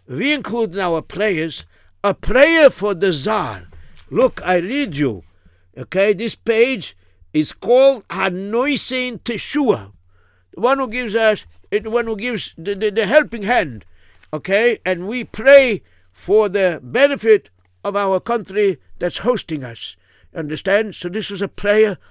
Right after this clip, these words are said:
for the Tsar. I think that this punishment of this police officer should not be just to pay for the prayer book. I think what he did was, he didn't just insult us Jewish people. He did worse than that. <coughs> Worse than that?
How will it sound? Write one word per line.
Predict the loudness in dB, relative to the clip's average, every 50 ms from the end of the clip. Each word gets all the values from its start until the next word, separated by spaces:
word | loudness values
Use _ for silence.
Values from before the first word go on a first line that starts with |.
| -20 _ _
for | _ -12 -10 -8
the | -6 -6 -6 -6
Tsar. | -6 -6 -8 -8 -8 -10 -12 -14 -20 -20 _ _ _ _ _ _ _ _ _
I | 2 6 8 10 10 10 10 8 6 2
think | 2 2 2 2 -2 -8 -18 -20 -20 _ _ _ _ _ _ _
that | -4 -2 -2 -2 0 0
this | -2 -2 -2
punishment | -2 0 2 2 2 0 -2 -6 -6 -4 -2
of | -2 -2 -2
this | -4 -6 -6
police | -6 -8 -8 -6 -4 -4
officer | -4 -4 -4 -6
should | -12 -12 -10 -6
not | -4 -4 -4 -4 -4
be | -4 -2 -2 -2 -4 -6 _ _ _ _ -4
just | -2 -2 -2 -2 -4
to | -6 -8
pay | -6 -6 -4 -2 -2 -2 -2 -4 -8 _ _ _ _ _
for | -14 -12 -10
the | -10 -12
prayer | -12 -10 -10 -8 -8 -10 -10
book. | -14 -18 -20 -20 -20 _ _ _ _ _ _ _ _ 0
I | 0 0
think | 2 2 2 0 2 0
what | -2 -4 -4 -4
he | -6 -6
did | -6 -6 -6 -6 -4
was, | -4 -4 -4 -4 -8 -12 -16 _ _ _ _
he | -8 -8 -6
didn't | -4 -6 -6 -6 -4
just | -4 -2 -4 -4 -4 -6
insult | -6 -6 -6 -4 0 0 0 0 0 -4 -10
us | -10 -10 -10
Jewish | -12 -12 -10 -10 -8 -10 -10 -12
people. | -12 -12 -12 -12 -16 -18 -18 _ _ _ _
He | 0 0 2
did | 2 2 0 4 6
worse | 8 8 8 8 4
than | 2 -2 -2
that. | -2 -2 -4 -6 -8 -10 -2
<coughs> | 2 2 4
Worse | 4 4 2 2 0 -2 -2 -2 0 0 -2 -4 -4
than | -2 -2 2 6
that? | 10 10 10 10 8 4